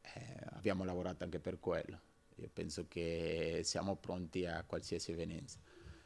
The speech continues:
E il bello di, il bello del calcio è questo, no? Che quando vai in campo ti trovi delle situazioni che devi fare in modo di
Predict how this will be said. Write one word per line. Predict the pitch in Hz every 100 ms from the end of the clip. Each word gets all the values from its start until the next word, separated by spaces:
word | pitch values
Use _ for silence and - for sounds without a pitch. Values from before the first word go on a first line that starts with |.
| -
E | - 95
il |
bello | 82 90 104 104
di, | 101 98 95 90
il | 90
bello | 90 104 104
del | 101
calcio | 98 95 90 101
è |
questo, | - 87 80 87
no? | 85 90
Che | 80
quando | - 85 80 82 82 82
vai | 90 98
in | 98
campo | - 98 98 80 101 104 104 98
ti | 95
trovi | - 92
delle | 90 90
situazioni | 87 98 98 90 - 98 98
che | 87
devi | 87 87 85
fare | - 87
in | 87
modo | 87 87 87 90
di | 85